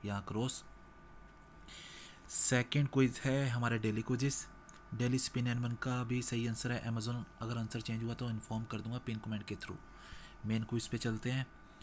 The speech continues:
Price, अ, आज का price है ट्वेल्व fifty। Amazon पे बैलेंस quiz को start कर लेना।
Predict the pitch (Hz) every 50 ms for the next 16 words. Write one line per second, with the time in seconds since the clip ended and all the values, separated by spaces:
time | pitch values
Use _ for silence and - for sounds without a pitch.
0 | - - - - - - 113 113 113 113 107 - - - - 123 110 107 104 104
1 | 104 - - 117 - - 110 110 110 120 113 - 110 104 110 110 - 107 - -
2 | 113 110 107 110 110 117 110 107 - 110 107 113 117 127 127 - - 98 - -
3 | 113 - - - 92 82 - - - 87 90 - - -